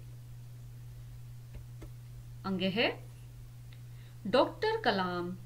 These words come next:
ने प्रधानमंत्री के वैज्ञानिक सलाहकार के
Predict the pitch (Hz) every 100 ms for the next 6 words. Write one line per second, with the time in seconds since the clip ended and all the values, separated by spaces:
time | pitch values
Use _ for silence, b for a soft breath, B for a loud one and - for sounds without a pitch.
0 | - - 196 185 180 196 - - - 254
1 | 254 196 302 415 302 202 190 160 - -
2 | - - - 277 381 262 190 175 175 170
3 | 175 - - 220 175 170 170 156 170 175
4 | 226 - - - - - - - - -
5 | - - - - - - - - - -
6 | - - - - - - - - - -
7 | - - - - 320 359